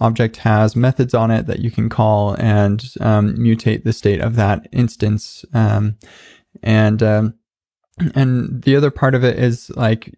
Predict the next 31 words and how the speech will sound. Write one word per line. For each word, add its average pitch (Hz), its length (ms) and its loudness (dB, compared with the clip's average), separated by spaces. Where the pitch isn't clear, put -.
if 131 200 -2
you're 123 140 2
ever 120 180 2
using 110 380 0
this 170 380 2
within 120 260 0
your 110 80 -2
class, 113 320 0
which 113 160 -4
you 113 100 2
probably 110 440 -2
should 180 260 -2
be, 131 220 2
otherwise, 107 420 -2
like, - 200 -8
why 104 140 0
are 113 80 2
you 117 320 0
using 123 380 -2
a 113 80 -2
class 117 280 -4
in 113 60 -6
the 113 60 -4
first 131 220 -2
place? 113 200 0
But - 240 0
if - 160 -2
you're 120 160 2
ever 120 320 -2
referencing 117 640 0
the 113 260 0